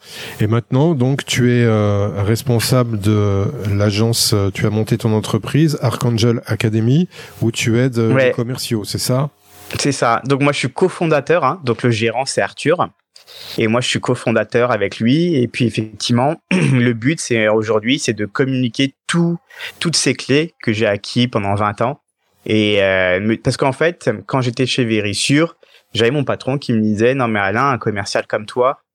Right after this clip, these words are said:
Speaker 2: il y en a qu'un. Il y en aura pas deux. C'est, c'est, on, tu pourras vendre de-, ce que tu veux à n'importe qui. Si demain tu changes, tu,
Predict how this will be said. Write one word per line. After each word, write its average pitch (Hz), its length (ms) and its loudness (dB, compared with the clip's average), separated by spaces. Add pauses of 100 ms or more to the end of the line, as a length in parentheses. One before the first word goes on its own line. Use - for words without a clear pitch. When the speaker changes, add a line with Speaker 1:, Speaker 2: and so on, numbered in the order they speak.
(140)
Speaker 2:
il 117 60 -6
y 113 40 2
en 110 60 0
a 107 140 0
qu'un. - 240 -6 (500)
Il 110 60 0
y - 20 2
en 110 80 2
aura 107 260 0
pas 113 160 0
deux. 117 360 2
C'est, 101 560 0
c'est, 101 420 -2
on, 113 140 0
tu 104 240 -4
pourras 110 320 0
vendre 117 260 0
de-, 101 540 2
ce - 120 -2
que 143 120 0
tu 131 240 -2
veux 120 240 4
à 120 60 0
n'importe 110 500 -4
qui. 135 520 2
Si - 200 -8
demain 110 260 0
tu - 160 -8
changes, 117 300 -2
tu, 101 360 -4